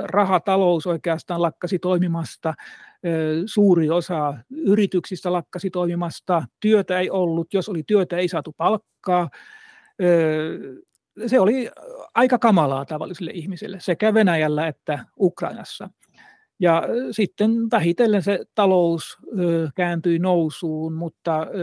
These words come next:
hyvin paljon tästä, ö, varallisuudesta kerääntyi sitten näitten muutamien huippurikkaiden oligarkkien käsiin samalla tavalla Venäjällä ja Ukrainassa. Ja, ö, tämän, ö,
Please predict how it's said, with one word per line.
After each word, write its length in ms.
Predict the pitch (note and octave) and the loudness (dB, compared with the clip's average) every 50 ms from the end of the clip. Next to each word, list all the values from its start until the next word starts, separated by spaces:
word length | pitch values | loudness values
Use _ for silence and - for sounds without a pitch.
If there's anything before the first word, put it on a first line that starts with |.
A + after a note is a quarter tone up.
| E3 E3 E3 E3 E3+ A3+ B3 C4 B3+ B3+ C4+ C#4 C#4 F#3 | -6 -6 -6 -6 -6 -6 -6 -6 -6 -6 -6 -4 0 2
hyvin 400 | F#3+ G#3+ F#3+ F3+ F3+ F3+ F3+ E3+ | 2 4 4 4 2 2 2 2
paljon 360 | - G#3 G3+ G3 F#3+ F#3+ F3+ | 2 2 2 4 2 0 -2
tästä, 340 | - F#3 - - - F#3 C#3 - _ _ _ _ _ - _ _ _ - - | -4 -6 -6 -4 -6 -6 -6 -6 _ _ _ _ _ -20 _ _ _ -6 0
ö, 120 | F#3 F3+ F3+ | 0 0 4
varallisuudesta 600 | G#3 G#3+ G#3+ G3+ F#3+ F3 D3 E3+ F3 D#3+ - F#3 | 4 4 4 4 4 2 0 -2 -4 -6 -6 -6
kerääntyi 560 | - - G#3 G3 G3 F#3 F3 E3 - D#3+ D#3 C#3+ | -2 0 2 2 2 0 0 -2 -4 -6 -6 -4
sitten 340 | - F#3 - - - E3 | -6 -8 -6 -6 -6 -4
näitten 480 | E3 E3+ E3 - _ - F3+ E3+ E3+ F#3+ - | -4 -4 -8 -8 _ -6 -4 -4 -4 -6 -6
muutamien 960 | C4+ G#3+ A#3+ A#3 G3+ A3 A3 G3+ - - F3 F3 F3 E3+ F3 F3 F3 F3 F3 E3 C3 - | -4 -2 2 4 4 6 4 4 2 0 -4 -2 0 -2 -2 -2 -2 -4 -6 -6 -4 -2
huippurikkaiden 920 | A#3 A3+ G3+ _ - G3 F#3 F#3 E3+ - _ _ - F3+ F3 F3+ F3+ G3 | 0 0 0 _ -2 0 0 0 0 -2 _ _ -6 -4 -2 -2 -2 0
oligarkkien 800 | G3 G3+ G#3+ G#3 F3+ F3 E3+ D#3 - _ _ - F#3 F3+ E3+ E3 | 2 2 2 2 2 0 -4 -4 -8 _ _ -6 -4 -4 -4 -2
käsiin 520 | - G#3 F#3+ - - E3 D3 D3+ D#3 F3+ D#3 | 0 0 0 -2 -4 -10 -10 -10 -12 -12 -10
samalla 380 | - F3 D3+ C#3 - F#3+ G3+ | -8 -8 -8 -6 -4 -6 -4
tavalla 400 | G3+ - A3+ G#3+ A3 G#3+ G3+ G3 | -2 0 2 4 4 4 4 4
Venäjällä 480 | F3 G#3 G3 F#3+ F3 E3 E3+ D#3 D#3 E3 | 4 4 4 4 2 0 0 -2 -2 -2
ja 160 | E3 F3 E3 C#3 _ _ - | -4 -4 -6 -6 _ _ -4
Ukrainassa. 680 | A#3+ G3 - - - - D#3+ E3+ F3+ - - - F#3 F3+ - _ - | -4 -4 -4 -4 -10 -10 -10 -10 -14 -16 -20 -20 -20 -20 -20 _ -14
Ja, 280 | A3+ F3 - D#3+ E3 F3 - | -10 -8 -6 -6 -8 -8 -10
ö, 220 | G3 F#3 F#3 F#3 G#3+ B3 C#4+ _ _ _ _ _ _ - | -10 -10 -10 -10 -12 -12 -16 _ _ _ _ _ _ 0
tämän, 460 | - G3+ F#3 E3 E3 E3 F3 F3+ G3 | 2 2 4 4 2 2 2 2 2
ö, 40 | A3 | 0